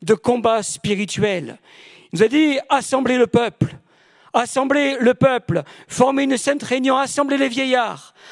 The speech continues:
assemblez les enfants, les nourrissons à la mamelle, que l'époux sorte, que l'épouse aussi sorte de sa chambre. Et nous voulons assembler.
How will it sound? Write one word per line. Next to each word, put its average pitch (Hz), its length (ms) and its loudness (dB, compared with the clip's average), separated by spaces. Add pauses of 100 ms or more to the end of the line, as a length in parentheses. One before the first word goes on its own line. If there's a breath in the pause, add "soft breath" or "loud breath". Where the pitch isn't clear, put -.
assemblez 269 420 0
les 269 200 2
enfants, 247 480 -2
les 254 180 2
nourrissons 277 540 0 (200 loud breath)
à 214 80 2
la 247 120 0
mamelle, 247 520 0 (280 loud breath)
que 269 80 2
l'époux 285 320 0
sorte, 262 540 -2 (260 loud breath)
que 294 100 0
l'épouse 277 580 0 (220 loud breath)
aussi 302 360 0
sorte 240 300 -2
de 240 60 2
sa 226 180 -2
chambre. 180 520 -6 (320 loud breath)
Et 180 100 2
nous 247 100 0
voulons 247 200 2
assembler. 190 560 -4